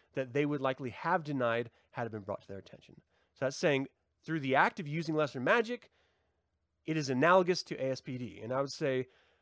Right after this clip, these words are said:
no. That's like saying riding a go-kart is analogous to winning a nascar race. You're in a vehicle going quickly,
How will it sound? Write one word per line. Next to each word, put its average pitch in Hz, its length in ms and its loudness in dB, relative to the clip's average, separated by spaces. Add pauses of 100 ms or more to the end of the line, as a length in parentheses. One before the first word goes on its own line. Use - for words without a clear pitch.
(300)
no. 123 520 2 (160)
That's 175 280 2
like 170 160 2
saying 123 500 -2 (680)
riding 180 360 4
a 156 60 2
go-kart 139 680 4 (240)
is 143 160 -6
analogous 151 680 2
to 156 160 -8 (600)
winning 160 320 2
a 139 60 2
nascar 127 640 -2
race. - 360 -18 (720)
You're 170 260 2 (420)
in 196 160 4
a 170 60 6
vehicle 185 600 0 (720)
going 175 300 4
quickly, 208 600 -4